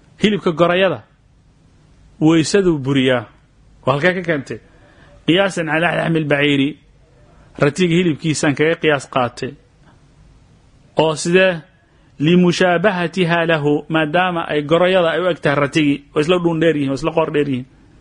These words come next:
فيقال waxaan leenahay, "هذا القياس غير صحيح." Sax maaha. لماذا؟ لأن حكم الأصل maxaa la maqiisa calayhiga ah. Hilibka,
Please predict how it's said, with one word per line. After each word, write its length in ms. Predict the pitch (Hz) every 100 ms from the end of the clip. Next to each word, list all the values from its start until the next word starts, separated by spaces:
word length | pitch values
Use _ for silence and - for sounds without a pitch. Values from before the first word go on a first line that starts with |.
| _ _ - - - - - -
فيقال 440 | - 165 185 214 214
waxaan 200 | 196 196
leenahay, 340 | 180 156 175
"هذا 120 | 196
القياس 420 | 170 - 170 160
غير 220 | 147 139 131
صحيح." 320 | - 113 -
Sax 260 | - -
maaha. 240 | 127 107 - - - - _ - - _ _ - _ _ -
لماذا؟ 520 | 143 175 165 139 139 - _ _ - -
لأن 380 | 139 165 214 202
حكم 300 | 165 220 196
الأصل 600 | 180 - 220 175 143 120 - - -
maxaa 240 | - 131 170
la 80 | 165
maqiisa 460 | 160 170 175 -
calayhiga 540 | 143 165 208 185 151 131
ah. 100 | 113 _ _ _ _ _ -
Hilibka, 500 | 175 214 170 - 131